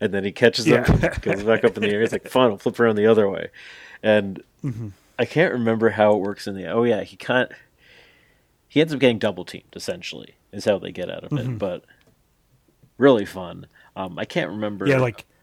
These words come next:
Speaker 1: Oh, yeah, it was,
Speaker 2: Orange,
Speaker 1: uh, Swerve
Speaker 2: Orange
Speaker 1: got
Speaker 2: finally
Speaker 1: ro-
Speaker 2: got it, and then, uh, are, are you talk-, I was talking about the flippy
Speaker 1: Yeah, no.
Speaker 2: thing. Orange finally got the stunner, but Keith Lee was still holding on, so then Darby ran up and hit him with the Code Red,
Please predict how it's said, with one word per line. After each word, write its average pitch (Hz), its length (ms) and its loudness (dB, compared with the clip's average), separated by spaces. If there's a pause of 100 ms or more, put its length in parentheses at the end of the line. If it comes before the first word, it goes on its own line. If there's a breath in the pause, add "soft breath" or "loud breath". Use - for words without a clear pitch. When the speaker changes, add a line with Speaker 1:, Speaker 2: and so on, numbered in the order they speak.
(120)
Speaker 1:
Oh, 143 80 0
yeah, 131 340 2
it 117 100 -2
was, 117 160 0
Speaker 2:
Orange, 104 400 4
Speaker 1:
uh, 95 60 -8 (140)
Swerve - 220 -2
Speaker 2:
Orange 127 180 4
Speaker 1:
got 131 80 6
Speaker 2:
finally 170 240 4
Speaker 1:
ro- 131 40 -10
Speaker 2:
got 123 240 4
it, 107 160 -8 (1080)
and 123 160 -2
then, 110 240 -4
uh, 98 220 -10 (260)
are, 131 220 0
are 131 80 -2
you 127 80 -4
talk-, 131 260 -4
I 139 100 0
was 139 100 -2
talking 135 160 0
about 113 120 -2
the 95 160 -10
flippy - 240 0
Speaker 1:
Yeah, 120 80 4
no. 104 160 -4
Speaker 2:
thing. 98 160 -10 (760 loud breath)
Orange 160 240 0
finally 165 300 2
got 143 160 2
the 139 80 -4
stunner, 104 460 -4 (1300 soft breath)
but 151 140 -4
Keith 170 220 -2
Lee 170 100 6
was 143 80 2
still 165 160 2
holding 135 200 2
on, 127 160 4
so 123 100 -2
then 117 160 -4
Darby 120 260 2
ran 117 220 -2
up 113 120 -2
and 101 120 -8
hit 123 100 -4
him 113 80 -2
with 104 80 -8
the 101 80 -10
Code 113 220 -2
Red, 101 340 -6